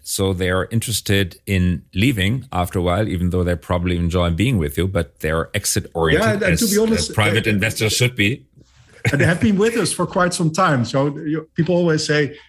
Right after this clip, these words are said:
Speaker 2: private equity is, is maybe short to medium term, but, but B C Partners has been a very,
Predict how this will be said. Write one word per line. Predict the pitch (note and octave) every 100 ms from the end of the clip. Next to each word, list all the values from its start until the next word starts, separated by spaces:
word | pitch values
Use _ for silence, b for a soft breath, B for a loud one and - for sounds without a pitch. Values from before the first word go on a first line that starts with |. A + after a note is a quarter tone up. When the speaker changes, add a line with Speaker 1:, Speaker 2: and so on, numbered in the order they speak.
| _ _
Speaker 2:
private | D3+ D#3 D#3
equity | D#3 F3 D3 C3
is, | - - - -
is | A#2
maybe | D3 C3+ B2+
short | - C3+ B2
to | C#3+
medium | D3 B2 A#2
term, | C3+ D#3 D#3
but, | A#2 -
but | B2+ B2 - B B _ -
B | C3+
C | C3+
Partners | D3 D3+ C3+ B2
has | B2+
been | - B2+
a | A#2
very, | C3+ C3+ B2 A2+